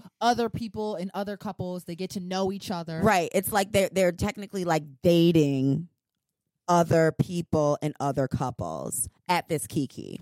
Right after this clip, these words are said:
Speaker 1: Yes.
Speaker 2: Right?
Speaker 1: Yes.
Speaker 2: So they, that is supposed to help them identify who they would like to choose as their partner.
Speaker 1: Yes.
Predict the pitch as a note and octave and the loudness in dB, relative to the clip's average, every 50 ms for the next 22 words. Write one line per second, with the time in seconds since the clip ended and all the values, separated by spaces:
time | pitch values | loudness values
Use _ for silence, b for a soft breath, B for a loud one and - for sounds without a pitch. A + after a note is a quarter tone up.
0 | - - D#3+ B2+ B2+ D#3 D3+ C#3+ D3+ F3 - - - E3 D3+ A#2+ A2+ C3+ _ _ | -14 -14 -8 0 2 2 4 4 2 0 -2 -6 -14 -18 -18 -18 -20 -20 _ _
1 | - - - - - - G#3 F3 E3 E3 D#3+ D#3+ D#3+ D#3 D3+ - - D#3 E3+ E3 | -20 -20 -10 -2 0 2 4 4 4 6 6 4 4 4 2 -2 -2 0 2 2
2 | E3+ E3 D#3+ - - _ _ _ - - - - E3 D#3+ E3+ F3+ F#3 - - G3 | 2 2 0 -4 -8 _ _ _ -20 -20 -14 -4 0 2 2 2 0 -2 -6 -10
3 | - - G3+ - - G3+ E3+ E3+ - - - - - G#3 F3+ D#3+ D#3 D#3 D3+ D3+ | -12 -12 -10 -6 -2 -2 0 0 -2 -2 -2 0 2 4 4 4 4 4 4 4
4 | D3 - - _ _ _ _ _ - - G#3+ G#3 G#3 - - F3+ E3 E3 - D3 | 2 0 -4 _ _ _ _ _ -2 0 0 0 -2 -4 -8 -10 -10 -8 -6 -6
5 | D#3 D#3 D3 F3 F3+ F3+ - F3 - - D#3+ C3+ C3 B2 B2 C3+ C#3+ - _ _ | -8 -2 0 0 2 2 2 0 0 -2 -2 -2 -4 -4 -6 -6 -8 -10 _ _
6 | _ _ _ _ _ - - - D4 D4 C#4+ C#4+ C#4+ C#4+ C#4 G#3 G#3 G3+ G3+ G3 | _ _ _ _ _ -8 -4 -2 0 2 4 6 6 6 6 6 6 6 6 4
7 | F#3+ D#3+ F3+ F3 F3 E3+ - - E3+ - - - C4 C4 B3 A#3+ A3+ G3+ F3+ E3+ | 4 2 2 0 0 0 -2 -4 -4 -4 -6 -4 -2 -2 0 0 2 2 0 0
8 | G3+ - - - - D3+ D3+ D#3 D3+ - - E3 D#3 D3+ C#3+ C#3+ C#3 C#3+ D3 - | 0 -2 -4 -4 0 0 2 2 2 2 2 4 6 6 8 6 6 4 2 -4
9 | _ _ _ _ _ _ _ - - - - D4 C#4 D4+ E4 D#4+ - F#3 E3 C#3 | _ _ _ _ _ _ _ -14 -14 -10 -6 -4 -2 0 -2 -2 -2 -4 -4 -4
10 | A2+ A2 A2+ A#2 B2+ - G3+ G#3 - D3 C#3 B2+ A#2 A#2+ | -4 -6 -6 -6 -8 -8 -10 -12 -14 -14 -14 -14 -16 -18